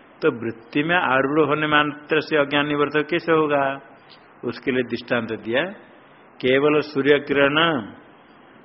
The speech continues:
दाहन, दहन नहीं करता है। पुष्प को रखेंगे सूर्य किरण में, कितने समय रखने से पुष्प जल जाएगा?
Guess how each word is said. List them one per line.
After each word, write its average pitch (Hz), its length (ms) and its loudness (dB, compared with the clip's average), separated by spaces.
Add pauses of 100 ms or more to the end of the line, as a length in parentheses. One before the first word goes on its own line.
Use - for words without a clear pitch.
(160)
दाहन, 120 580 0 (160)
दहन 123 260 0 (100)
नहीं 143 180 -4
करता 143 360 -2
है। 104 240 -4 (720)
पुष्प - 260 -6 (120)
को 151 60 2
रखेंगे 147 400 0
सूर्य 143 320 0
किरण 147 380 2
में, 113 260 -2 (520)
कितने 147 320 -2
समय 151 280 2
रखने 147 280 -2
से 143 160 -4
पुष्प 143 380 -4
जल 139 320 0
जाएगा? 127 320 0